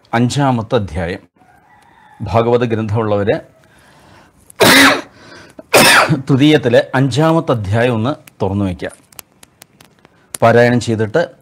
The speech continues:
സാരാംശത്തെ കൂടുതലായിട്ട് ചിന്തിക്കാം. Google Meet-ിലുള്ളവരോട് ഒരു പ്രാർത്ഥന, ഏവരും അവരവരുടെ ക്യാമറയും മൈക്കും മ്യൂട്ട് ചെയ്ത് വയ്ക്കുക. ഇനി അവസാനമാകുമ്പോൾ നമുക്കത്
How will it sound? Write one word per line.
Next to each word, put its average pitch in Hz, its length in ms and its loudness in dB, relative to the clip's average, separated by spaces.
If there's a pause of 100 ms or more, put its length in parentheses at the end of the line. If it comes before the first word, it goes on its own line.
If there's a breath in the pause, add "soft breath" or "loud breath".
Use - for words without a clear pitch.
(160)
സാരാംശത്തെ 113 760 -4 (120)
കൂടുതലായിട്ട് 110 520 -4
ചിന്തിക്കാം. 107 460 -8 (680 soft breath)
Google 117 240 0
Meet-ിലുള്ളവരോട് 110 680 0 (320)
ഒരു 120 100 -2 (100)
പ്രാർത്ഥന, 104 520 -2 (1300 soft breath)
ഏവരും 127 440 2 (460)
അവരവരുടെ 135 680 0 (580)
ക്യാമറയും 120 680 0 (180)
മൈക്കും 113 580 -4 (100)
മ്യൂട്ട് 110 360 -6
ചെയ്ത് 101 340 -6
വയ്ക്കുക. 101 400 -6 (200)
ഇനി 135 180 -6
അവസാനമാകുമ്പോൾ 117 580 -4
നമുക്കത് 104 420 -6